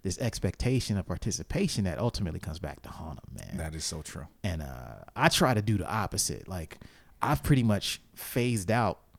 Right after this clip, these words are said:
Speaker 1: ninety percent of my, ninety-five percent of my personal Facebook use.
Speaker 2: Mm-hmm.
Speaker 1: Like, I don't use that thing at all except for, you know, personal messages, and I'll post every now and again.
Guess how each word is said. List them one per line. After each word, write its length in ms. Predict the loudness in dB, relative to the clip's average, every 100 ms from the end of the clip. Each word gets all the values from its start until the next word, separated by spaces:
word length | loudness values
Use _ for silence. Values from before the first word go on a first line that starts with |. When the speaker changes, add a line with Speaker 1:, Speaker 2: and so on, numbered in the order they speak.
| -16
Speaker 1:
ninety 460 | -6 -2 4 6 4
percent 340 | 2 2 4
of 100 | 4
my, 420 | 2 0 -4 -8 -12 -16 _ _
ninety-five 500 | -4 -2 -2 -2 -2
percent 180 | -2 -2
of 60 | -2
my 160 | -4 0
personal 400 | 2 4 4 0
Facebook 540 | -2 -8 -8 -10 -12 -12
use. 380 | -14 -10 -10 -4
Speaker 2:
Mm-hmm. 240 | -2 -2 -2
Speaker 1:
Like, 120 | 0 4
I 80 |
don't 140 | 4 4
use 100 | 2
that 160 | -2 0
thing 160 | -2
at 60 | 0
all 220 | 0 0 0
except 340 | -2 -4 -6 _ -10
for, 320 | -6 -6 -4
you 80 | -2
know, 80 | -2
personal 380 | -2 -2 -2
messages, 640 | -2 -2 -2 -4 -4 -4 -4
and 80 | -2
I'll 60 | -2
post 260 | -2 -6
every 140 | -6 -8
now 200 | -6 -6
and 100 | -6
again. 360 | -8 -10 -10